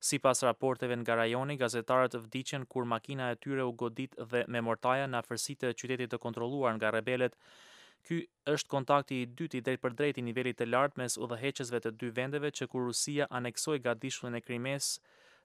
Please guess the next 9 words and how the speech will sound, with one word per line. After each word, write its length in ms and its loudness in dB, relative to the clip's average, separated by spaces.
t-, 140 -12
pra 180 2
gadishullin 480 -2
e 80 -6
Ukrainës 400 -2
të 160 -6
Krimes 460 -4
në 100 0
mars, 320 4